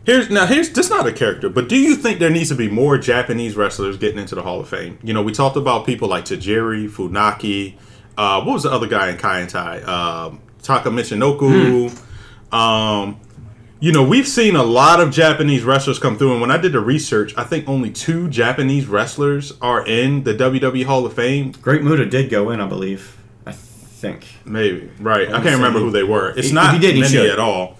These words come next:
Speaker 2: Okay.
Speaker 1: Do you think that these guys had a big enough impact that they should be inducted? Like, if you, if you t-, let's take a group like, uh, Ty and Kai, you know.
Speaker 2: I, I don't know about the whole group of Kai and Tai, but I do believe that, uh, Funaki,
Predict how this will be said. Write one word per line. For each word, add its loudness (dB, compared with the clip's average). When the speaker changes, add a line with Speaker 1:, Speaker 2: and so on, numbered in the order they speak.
Speaker 2:
Okay. 0
Speaker 1:
Do 2
you 6
think 0
that 0
these 0
guys 2
had 2
a -6
big -2
enough -2
impact -2
that -2
they 0
should 0
be -4
inducted? -4
Like, -2
if -2
you, -2
if 0
you 2
t-, -2
let's 0
take 0
a 0
group -8
like, -6
uh, -8
Ty -2
and -8
Kai, -10
you -6
know. -10
Speaker 2:
I, 2
I 4
don't 4
know 4
about 2
the -2
whole 2
group 2
of -2
Kai 2
and 2
Tai, 0
but 2
I 4
do 2
believe 0
that, 0
uh, 0
Funaki, -4